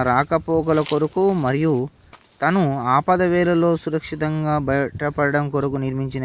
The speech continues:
ఈ సొరంగం దాదాపు పదిహేడు కిలోమీటర్ల పైనే. మనం ఇప్పుడు ఈ సొరంగ మార్గం ద్వారానికి వెళ్తున్నాం. ఇది రాణి యొక్క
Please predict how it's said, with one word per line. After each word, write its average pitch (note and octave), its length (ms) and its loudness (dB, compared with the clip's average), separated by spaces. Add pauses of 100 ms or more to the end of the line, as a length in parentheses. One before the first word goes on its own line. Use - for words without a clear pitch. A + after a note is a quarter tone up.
(120)
ఈ A#2+ 100 -4
సొరంగం D3+ 460 0 (920)
దాదాపు F#3+ 460 4 (1000)
పదిహేడు F#3+ 340 4 (100)
కిలోమీటర్ల F3 680 2 (160)
పైనే. D3+ 260 0 (2000)
మనం B2 240 -6
ఇప్పుడు D3+ 220 2 (1300)
ఈ C#3 40 0 (160)
సొరంగ D#3+ 280 0 (160)
మార్గం D3+ 340 2 (160)
ద్వారానికి C#3+ 500 2
వెళ్తున్నాం. C#3 400 0 (140)
ఇది G#3 180 4 (1200)
రాణి F3 260 4
యొక్క A3+ 260 4